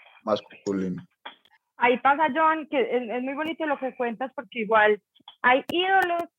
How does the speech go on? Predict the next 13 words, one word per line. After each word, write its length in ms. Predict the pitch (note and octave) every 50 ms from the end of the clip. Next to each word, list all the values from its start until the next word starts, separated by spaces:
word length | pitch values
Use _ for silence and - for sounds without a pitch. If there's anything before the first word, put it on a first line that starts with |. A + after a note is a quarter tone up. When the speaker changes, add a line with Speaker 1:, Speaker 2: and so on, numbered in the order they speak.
| _ _ _ _ _ _ _ _ _ _
Speaker 2:
y 140 | - C4+ B3+
también 360 | - B3 A#3 A#3 A3+ A3+ A3 A3
aparecen, 880 | A#3 A#3+ B3+ C#4 B3+ A#3+ A3+ G#3 G3+ G#3 A#3+ A#3+ B3 C4 C4 B3+ C4 _
digamos, 640 | G3+ A#3 A3+ G#3+ A3+ G#3+ G#3+ A3 A#3 B3 B3+ B3+ A#3 - _ _ _ _ _ _ _ -
eh, 440 | A3+ A3+ A3 A3 A3 G#3+ G#3 G#3+ G#3+
no, 220 | A3 A#3+ B3 B3 A#3 - - _
pues, 160 | D4 C#4+ C#4+ - _
como 260 | - B3+ A#3+ A#3+ A#3
rivales 480 | A3 A3 A3 G#3 G#3 B3 C#4+ D4+ B3+ C4
o 80 | A#3+
personas 360 | - A3 G3+ A3 G#3 A3 A#3 -
que 100 | - C#4
también 580 | - B3 A3 G#3+ G#3+ A3 A3 G#3 G#3 G#3 G3+